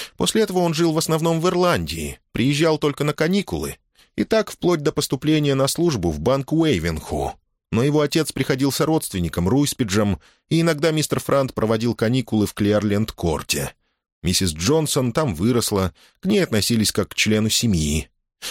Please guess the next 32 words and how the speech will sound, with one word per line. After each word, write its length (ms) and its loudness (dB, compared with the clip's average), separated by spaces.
Так 160 0
и 40 2
получилось, 480 2
что 200 2
они 120 2
много 260 2
времени 340 2
проводили 480 0
вместе». 640 0
Миссис 300 0
Франт 560 0
замолчала. 960 -2
Но 120 0
ни 140 2
у 100 2
неё, 520 2
ни 140 0
у 80 2
мистера 340 0
Франта 460 0
не 160 2
было 160 2
ни 120 0
гроша 400 0
за 140 -2
душой, 640 -6
иначе 380 0
они 120 2
непременно 540 0
бы 100 0
сочетались 600 0
браком. 580 -2